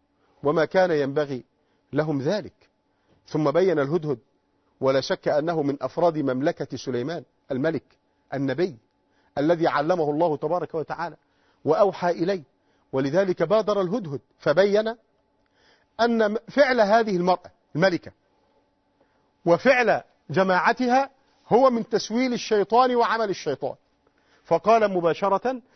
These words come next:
"وزين لهم الشيطان إيه؟ أعمالهم". وهذا يفيد، وهو حقيقة، أن الفساد الواقع في الأرض إنما هو بسبب إيه؟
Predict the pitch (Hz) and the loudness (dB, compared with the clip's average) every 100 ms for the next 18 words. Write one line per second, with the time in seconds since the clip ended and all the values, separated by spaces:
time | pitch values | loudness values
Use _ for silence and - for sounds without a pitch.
0 | _ - 160 165 156 269 269 240 226 220 | _ 0 4 4 4 4 4 4 4 4
1 | 247 214 208 - 185 165 190 190 165 151 | 4 2 -2 -2 -4 0 2 2 2 -2
2 | 127 _ _ _ _ _ _ _ - 131 | -4 _ _ _ _ _ _ _ -8 -4
3 | 139 151 175 113 _ _ - 147 214 214 | -2 -4 -6 -10 _ _ -4 0 0 2
4 | 185 156 - 180 120 _ _ _ _ _ | 0 0 -2 -6 -8 _ _ _ _ _
5 | _ - 131 151 151 - - 226 - - | _ -8 -4 0 -2 -2 -6 -6 -6 -20
6 | _ _ _ - 180 185 175 - 185 262 | _ _ _ -4 0 2 0 0 2 4
7 | 269 240 226 247 277 - 208 214 214 247 | 6 4 4 4 4 0 -2 -2 -2 0
8 | 285 226 _ _ _ _ - 156 190 196 | 0 0 _ _ _ _ -6 -2 0 0
9 | 185 160 190 170 151 113 | 0 -2 -2 -2 -2 -6